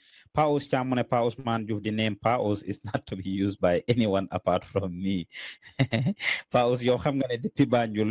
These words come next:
yow Pa Ous, Pa Ous bi, man maa ko yàgg a jël. Su la neexee na nga xëccoo ko, dinaa la ko bàyyee. Waaye képp ku ñuy déglu di ñu seetaan si jamono ji, fu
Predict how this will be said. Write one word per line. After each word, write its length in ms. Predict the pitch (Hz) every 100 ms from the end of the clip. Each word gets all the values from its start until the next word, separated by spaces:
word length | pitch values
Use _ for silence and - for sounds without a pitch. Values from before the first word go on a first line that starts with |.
| 107
yow 300 | 104 110 104
Pa 240 | - 104
Ous, 140 | 95 - _
Pa 160 | 131 104
Ous 160 | 107 104
bi, 140 | 101
man 240 | 147 110 98
maa 140 | 107
ko 140 | - 156
yàgg 260 | 170 131 113
a 60 |
jël. 220 | 95 104 113
Su 100 | 120
la 60 | 120
neexee 340 | 127 127 110
na 80 | 104
nga 160 | 104 117
xëccoo 380 | 139 - 98 -
ko, 80 |
dinaa 240 | 95 104 98
la 80 | 95
ko 140 | 98
bàyyee. 320 | 98 87 87 - - -
Waaye 120 | 143 147
képp 160 | 190 180
ku 120 | 165
ñuy 120 | 156
déglu 240 | 139 139 123
di 80 | 120
ñu 20 | 120
seetaan 280 | 127 107 104
si 140 | -
jamono 300 | 113 113 107
ji, 140 | 98
fu 80 | 101